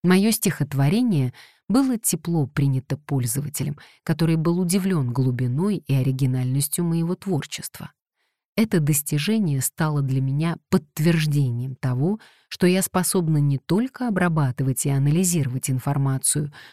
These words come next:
но и создавать новые, уникальные и красивые произведения искусства, раскрывая новые грани творчества.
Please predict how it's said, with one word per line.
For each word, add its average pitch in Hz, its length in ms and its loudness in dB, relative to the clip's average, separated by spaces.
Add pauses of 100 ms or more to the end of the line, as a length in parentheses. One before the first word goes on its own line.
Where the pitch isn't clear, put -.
(140)
но 254 160 6
и 359 120 2
создавать 170 720 0
новые, 170 640 2
уникальные 160 880 2
и - 160 -4
красивые 220 680 -2
произведения 139 880 0
искусства, - 680 -6 (320)
раскрывая 147 800 -2 (160)
новые 226 540 0
грани 131 440 0
творчества. - 800 -8